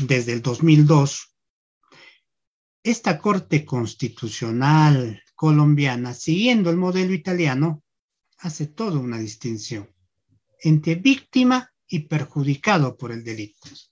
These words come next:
Y cito, para no tergiversar y cerrar este discurso, a esta sentencia, la C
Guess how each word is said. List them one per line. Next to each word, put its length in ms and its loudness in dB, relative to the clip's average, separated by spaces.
Y 120 0
cito, 560 -2
para 180 -6
no 220 2
tergiversar 840 -2
y 140 -10
cerrar 400 0
este 240 -2
discurso, 760 -4
a 160 2
esta 240 0
sentencia, 840 0
la 200 -2
C 340 -4